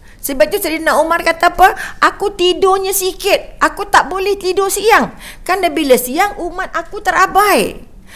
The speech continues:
Malam aku tidur sikit." Allah tidur sambil, ha, gini ya. Bukan baring pun. Kita bukan lagi baring.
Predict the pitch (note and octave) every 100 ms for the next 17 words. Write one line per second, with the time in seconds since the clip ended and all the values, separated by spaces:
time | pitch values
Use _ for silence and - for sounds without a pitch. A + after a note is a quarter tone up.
0 | - - F4 G#4+ A4 A4+ G4+ F#4 F#4 G#4
1 | G4 G4+ G4 G4 G4+ G4+ A4+ F4+ - -
2 | - - - G3 G3+ F3 D4 F4+ E4 F#4
3 | F4 F4 E4+ F4 F#4 - - - - B3+
4 | A3+ A#3 D4+ D#4+ E4 F#4 F#4 - - -
5 | - - B3 F#4 G4 C#4+ D4 D4 F4+ F4+
6 | F#4 G#4 G3 G3+ G#3+ G#3 - D4+ F3 F3
7 | F#3 F3+ F3 C#4 - C5